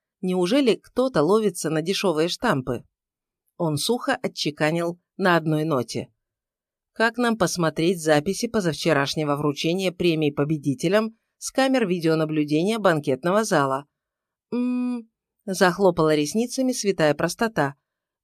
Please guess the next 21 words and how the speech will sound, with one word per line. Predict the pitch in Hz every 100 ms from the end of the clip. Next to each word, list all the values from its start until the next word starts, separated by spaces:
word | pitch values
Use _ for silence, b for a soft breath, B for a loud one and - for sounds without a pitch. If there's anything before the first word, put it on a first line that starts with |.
| -
«Это | 262 262
не | 294 294
в |
моей | 285 311 254 208
компетенции». | 202 226 226 226 208 175 - 208 202 202 _ _ _ _ _ _ _ _ _
Позади | 175 170 165 156 147
Терехова | 214 254 233 254 247 226 _ -
хихикнул | - 269 262 226 240 240
Женя | 202 165 143 143
Сорин. | - 240 190 120 113 _ _ _ _ -
Павел | 254 240 233
сам | - 269
едва | 180 147 156 156
не | 170
прыснул. | 220 170 - 127 113 _ _ _ _ 196
Видеть, | 247 185 151 -
как | 151 147 -
эта | 202 208
барышня | 190 233 156 - 160
лет | 170 170 -
тридцати | 170 156 196 190 254 247